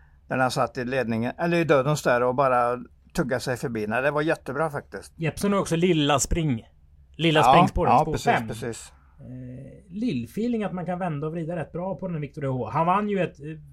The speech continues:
Speaker 2: fruktansvärt tråkigt lopp på förhand senast. Det var ju sex hästar med.
Speaker 1: Mm,
Speaker 2: Och så var det
Speaker 1: mm.
Speaker 2: Kryp Casino med, eh, den här hästen Untersteiner fått från Robert Dunder.
Speaker 1: Ja, just det,
Speaker 2: Men
Speaker 1: just
Speaker 2: via
Speaker 1: det.
Speaker 2: en, eh, häftig finish så satte Victor Hugo
Speaker 1: Ja, han ville
Speaker 2: Josef
Speaker 1: vinna,
Speaker 2: först.
Speaker 1: det syntes tydligt.
Speaker 2: Verkligen.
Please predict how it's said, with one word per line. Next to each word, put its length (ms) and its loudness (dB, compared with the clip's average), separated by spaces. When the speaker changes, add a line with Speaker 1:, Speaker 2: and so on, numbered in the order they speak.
Speaker 2:
fruktansvärt 720 -4
tråkigt 260 -4
lopp 140 -6
på 80 -14
förhand 420 -4
senast. 340 -6
Det 60 -14
var 100 -6
ju 100 -6
sex 360 -6
hästar 220 -4
med. 160 -6
Speaker 1:
Mm, 280 4
Speaker 2:
Och 100 4
så 80 -6
var 60 6
det 60 6
Speaker 1:
mm. 120 2
Speaker 2:
Kryp 160 -2
Casino 460 -2
med, 360 0
eh, 320 -2
den 140 -6
här 60 -6
hästen 380 -8
Untersteiner 540 -10
fått 180 -10
från 160 -6
Robert 260 -6
Dunder. 360 6
Speaker 1:
Ja, 180 4
just 240 6
det, 100 2
Speaker 2:
Men 100 4
Speaker 1:
just 20 2
Speaker 2:
via 220 4
Speaker 1:
det. 100 0
Speaker 2:
en, 180 -2
eh, 60 -6
häftig 500 -6
finish 420 -4
så 160 -12
satte 240 -6
Victor 260 -10
Hugo 600 -8
Speaker 1:
Ja, 140 -8
han 160 4
ville 140 2
Speaker 2:
Josef 160 0
Speaker 1:
vinna, 180 8
Speaker 2:
först. 120 6
Speaker 1:
det 80 6
syntes 380 0
tydligt. 520 -6
Speaker 2:
Verkligen. 540 -2